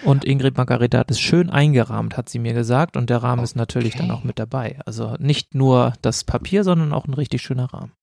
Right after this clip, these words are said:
Speaker 2: Dann ist es ja so, wenn man, äh, der glückliche, äh, Gewinner der Versteigerung ist,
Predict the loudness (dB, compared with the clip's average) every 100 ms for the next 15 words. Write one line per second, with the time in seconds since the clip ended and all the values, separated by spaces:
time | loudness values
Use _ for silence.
0 | _ -2 2 4 4 4 4 4 2 0
1 | 2 4 2 0 -2 0 -2 -4 -6 0
2 | 2 0 -2 -2 0 -2 -4 -6 -6 -8
3 | -8 0 4 6 4 2 -2 -2 -2 -2
4 | -2 0 0 0 -2 -4